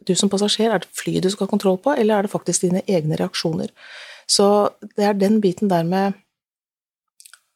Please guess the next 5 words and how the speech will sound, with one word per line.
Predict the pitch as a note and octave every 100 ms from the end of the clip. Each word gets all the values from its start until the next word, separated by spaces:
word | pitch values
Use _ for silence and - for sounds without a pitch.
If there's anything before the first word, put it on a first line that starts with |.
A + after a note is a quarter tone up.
| _ _ _ _ _ _ _ -
å | G3+
både | - B3 F#3 D3+ F#3
få | -
svar | B3 - F#3+ F#3 E3+ F3 -
på, | -